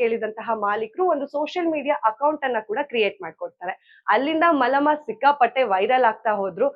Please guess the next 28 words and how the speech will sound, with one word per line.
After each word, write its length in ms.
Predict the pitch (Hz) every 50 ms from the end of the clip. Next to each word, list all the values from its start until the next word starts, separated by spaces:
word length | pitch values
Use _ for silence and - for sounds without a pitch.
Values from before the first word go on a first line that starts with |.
| _ - - _ _ -
ಅವ್ರು 200 | 247 269 269 269
ಮಾಡಿರುವಂತಹ 800 | 247 233 233 277 311 320 311 302 285 294 262 233 247 285 294 285 - -
ಕಂಟೆಂಟ್ 480 | 226 214 269 269 - 339 330 302 - 269 240 - 254 226 233
ಏನೆಲ್ಲ 260 | 247 254 269 254 247 233 220 196
ಇತ್ತು 220 | 196 - - 320 330 - 254
ಸೋಷಿಯಲ್ 320 | 240 233 - 294 294 277 269
ಮೀಡಿಯಾದಲ್ಲಿ 420 | 247 226 233 220 226 240 285 320 - -
ತುಂಬಾನೇ 360 | 247 254 254 294 294 302 302 262 202 214
ವ್ಯೂಸ್ 240 | 262 302 262 - - 269
ಗಳನ್ನ 260 | 254 240 220 214 202 202 214
ಕೂಡ 60 | 196 196 196 -
ಪಡ್ಕೊಳ್ತಾ 420 | 175 165 - - 185 180 - 175 165 165
ಇತ್ತು. 160 | _ 320 339 339 - - _ _ -
ಈಗ 140 | 320 320 277 339 349
ಇರುವಂತಹ 360 | 349 359 349 320 330 285 - 330 285 - 269 285
ಇನ್ಫ್ಲೂಯೆನ್ಸರ್ಸ್ 760 | 302 294 - 311 320 330 311 302 294 - 311 311 311 - 240 226
ನಡುವೆ 280 | 226 269 294 302 311 302 - 233
ಕೂಡ 100 | 202 170 190 233 - _ _ _ _ _ _ 254 269
ಮಲ್ಲಮ್ಮನ 440 | 285 320 349 381 370 370 370 349 349 330 269
ಮಾತು 220 | 254 247 247 - 311 311 -
ಸಾಕಷ್ಟು 440 | - 240 233 233 - 311 302 - 320 247 -
ಜನಕ್ಕೆ 320 | 240 233 226 226 - - - - 277
ಇಷ್ಟ 220 | 262 - - - - 240 196
ಆಗಿತ್ತು. 320 | 170 170 170 165 - - 262 262 - - - _ -
ಈಗ 160 | 269 247 254 311 302 - - - 233 262
ಆ 20 | 320 330 330 - - _ _ _ _ 214 214
ಮಾತಿನ 420 | 226 240 294 339 339 - 370 349 359 349
ಮೂಲಕ 500 | 311 269 233 240 269 294 294 285 285 302